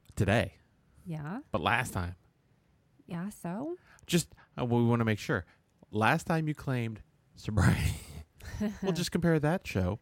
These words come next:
Speaker 1: with this show.
Speaker 2: Okay.
Speaker 1: Episode. What do we call these things? I don't know.
Speaker 2: We
Speaker 1: There's
Speaker 2: call
Speaker 1: a
Speaker 2: them, yeah, um, you're welcome to the
Speaker 1: No, see, you were gonna say my
Speaker 2: Huh.
Speaker 1: stories.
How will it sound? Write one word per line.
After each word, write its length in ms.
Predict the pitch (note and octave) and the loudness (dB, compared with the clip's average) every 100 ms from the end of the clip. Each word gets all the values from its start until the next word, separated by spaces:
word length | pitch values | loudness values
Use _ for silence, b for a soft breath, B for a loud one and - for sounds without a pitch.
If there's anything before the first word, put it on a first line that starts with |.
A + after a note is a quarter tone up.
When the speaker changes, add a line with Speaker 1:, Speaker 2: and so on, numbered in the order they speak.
| _ | _
Speaker 1:
with 140 | G#3+ G#3+ | -6 0
this 140 | F4 | -2
show. 300 | - D2 - - _ _ _ B3 | 0 -6 -6 -14 _ _ _ -10
Speaker 2:
Okay. 380 | D4+ D4+ D4+ E4 - | -8 -8 -10 -14 -4
Speaker 1:
Episode. 520 | G2+ - - F2 E2+ | -4 -4 -4 -4 -4
What 80 | - | -4
do 40 | D3 | -2
we 80 | D3 | -2
call 180 | A#2+ | -4
these 140 | F#2 E2+ | -4 -6
things? 200 | F2 F2 | -12 -12
I 60 | |
don't 140 | A#2+ A2+ | -10 -8
know. 140 | F2 C#4 | -8 -8
Speaker 2:
We 120 | C4+ | -8
Speaker 1:
There's 120 | A#2 | -6
Speaker 2:
call 120 | C#4+ | -6
Speaker 1:
a 40 | C#4 | -6
Speaker 2:
them, 220 | C4+ C4 | -8 -12
yeah, 320 | C4 B3+ F#3 - | -12 -10 -10 -8
um, 500 | E3+ F3+ F3+ F#3+ F#3+ _ _ _ | -6 -6 -6 -10 -14 _ _ _
you're 200 | G3+ F#3+ - - | -14 -14 -14 -8
welcome 400 | F#3+ G3 G3+ G3 | -8 -8 -10 -12
to 120 | F#3 | -12
the 360 | F3+ E3+ E3+ E3 | -10 -6 -6 -8
Speaker 1:
No, 240 | G#2 G2 F#2 | -2 0 0
see, 160 | D#2 | 0
you 160 | G2 G2+ | 0 2
were 80 | A2+ | 2
gonna 140 | G#2+ G2+ | 2 0
say 180 | G2+ F#2+ | 0 0
my 80 | |
Speaker 2:
Huh. 80 | E2+ | 0
Speaker 1:
stories. 400 | G#2 F#2 F2 - | 2 2 0 -4